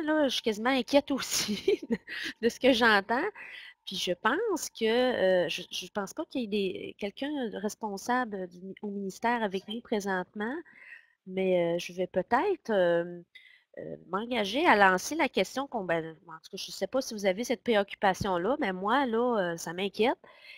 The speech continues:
Et j'aimerais savoir si, euh, ils ont, il y a une collaboration qui va se faire avec le ministère versus, euh, le, le, le, le collégial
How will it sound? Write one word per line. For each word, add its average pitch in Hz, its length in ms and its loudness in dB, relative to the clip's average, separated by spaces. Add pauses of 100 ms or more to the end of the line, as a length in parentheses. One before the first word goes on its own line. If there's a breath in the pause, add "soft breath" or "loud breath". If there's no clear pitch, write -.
(220 loud breath)
Et 175 140 -8
j'aimerais 175 320 -2
savoir 214 500 4
si, 214 520 -4
euh, 165 480 0
ils 165 340 -8
ont, 190 280 -6
il 185 60 -6
y - 20 4
a - 20 4
une 185 80 -4
collaboration 180 720 4
qui 240 140 -10
va 190 160 0
se - 120 -10
faire 226 380 4
avec 185 260 -4
le 196 60 -6
ministère 185 460 0
versus, 202 420 -8
euh, 190 80 -2
le, 170 80 0
le, 160 680 -8
le, - 60 -10
le 175 60 -8
collégial 196 760 4